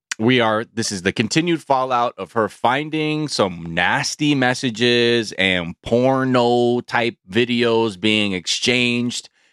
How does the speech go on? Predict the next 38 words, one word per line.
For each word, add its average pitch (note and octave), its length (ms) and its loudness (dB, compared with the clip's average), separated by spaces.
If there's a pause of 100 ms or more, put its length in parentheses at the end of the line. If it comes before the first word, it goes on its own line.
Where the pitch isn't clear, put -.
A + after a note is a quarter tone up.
(140)
She - 280 2
fucking F#3+ 360 -2
left, A3 320 -2 (220)
as D#3 200 0
she E3 140 -8
should F3 220 -2
have, F#2 320 -2
because G#2 460 0
this A#2+ 180 -2
dude C#3+ 240 0
is C#3 180 0
tr-, - 120 -6
straight - 1080 0
up G3 240 0
trash. - 1040 -4 (460)
And C#3+ 400 2 (280)
she's A2 240 0
in D3 100 2
her C#3+ 140 2
own C3+ 300 2
place C3 360 0
now, B2+ 420 2
and G#2+ 260 0
now A#2+ 240 2
we're A#2+ 120 0
kind A#2 200 -2
of G2 100 -2 (360)
taking, B2+ 440 -2
we're A#2+ 160 2
picking - 300 0
up A#2+ 180 0
with G#2 200 0
him, A2+ 240 0
and G2+ 80 -6
he's A2 100 -8
like, A2+ 160 -10
"Where'd G#3+ 300 0
she - 180 -4